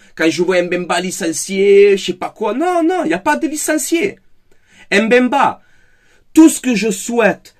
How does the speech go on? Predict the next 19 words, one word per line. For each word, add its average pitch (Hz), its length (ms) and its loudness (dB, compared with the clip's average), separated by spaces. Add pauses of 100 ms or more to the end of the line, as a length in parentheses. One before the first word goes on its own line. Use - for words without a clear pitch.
dans 139 180 -2
cette 285 320 0
affaire 190 580 -2 (1000)
avec 117 340 -10
tout 131 120 -10
ce 147 140 -6
du 127 260 -4
loft 165 500 -4
et - 80 -8
plus 170 540 -8
Chancel 127 520 -6
Mbemba, 120 400 -6
parce - 180 -18
que - 80 -20
c'est 117 220 -8
vraiment 113 560 -6 (240)
l'actualité 123 680 -6
du 113 200 -10
moment. 220 420 -4